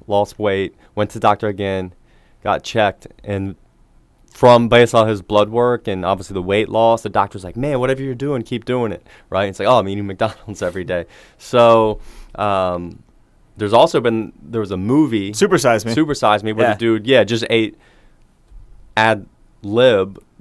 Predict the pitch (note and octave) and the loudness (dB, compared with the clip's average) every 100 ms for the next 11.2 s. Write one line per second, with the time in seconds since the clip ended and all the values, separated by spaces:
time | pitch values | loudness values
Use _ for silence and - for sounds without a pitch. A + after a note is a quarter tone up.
0 | - D3+ C#3 C3+ A#2+ A#2+ B2 A#2+ A#2 A#2+ | -4 0 4 6 6 4 6 6 6 4
1 | A#2 A#2 A2+ A2+ - G2 G#2+ G#2+ G#2 A2+ | 2 2 4 2 2 4 4 4 0 -2
2 | G#2+ G#2+ G2+ F#2+ G2+ F2+ A#2+ B2+ G#2+ G#2 | 0 -2 -4 -8 -6 -2 0 0 0 -2
3 | G#2 G2 G2 F#2+ G2+ G#2 G#2 F#2+ A#2 A2+ | -2 -2 -2 -2 -2 -2 -2 -2 -2 -2
4 | A2+ - - G2+ G2+ G2+ G2 G#2 G2+ G2 | -6 -20 -12 -6 -4 -4 -6 -6 -6 -4
5 | G#2+ G2 G2+ G2 F#2+ G#2 F#2+ F2+ E2 - | -6 -4 -2 -2 -2 -6 -6 -6 -10 -20
6 | - _ _ B2+ D3+ A#2+ - F#2+ F#2 A#2+ | -20 _ _ -2 0 2 2 2 0 -2
7 | - - - _ - D#3+ F3+ C#3+ F#3 E3+ | -4 -8 -20 _ 2 6 6 4 4 4
8 | D3+ D3+ D#3 C#3+ C#3+ B2 C#3 C3+ A2+ A2+ | 6 8 8 8 8 6 4 4 2 2
9 | B2 - B2+ G#2+ E3 F3+ C3 D3 - - | 0 -4 -4 2 4 4 6 4 6 4
10 | F3+ - B2 - A#2+ G#2+ A2+ A2+ D#3+ C3 | 4 4 0 0 0 0 0 -2 0 2
11 | C#3 | 0